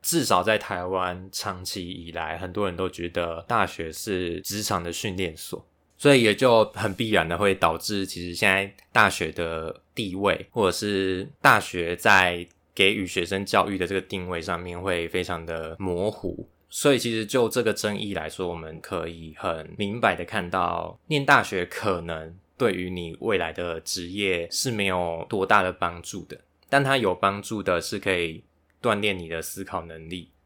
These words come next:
锻炼你的处事态度，锻炼你可能在社交上的技巧等等的。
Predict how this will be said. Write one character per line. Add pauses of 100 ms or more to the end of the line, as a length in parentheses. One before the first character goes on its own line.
锻
炼
你
的
处
事
态
度， (380)
锻
炼
你
可
能
在
社
交
上
的
技
巧
等
等
的。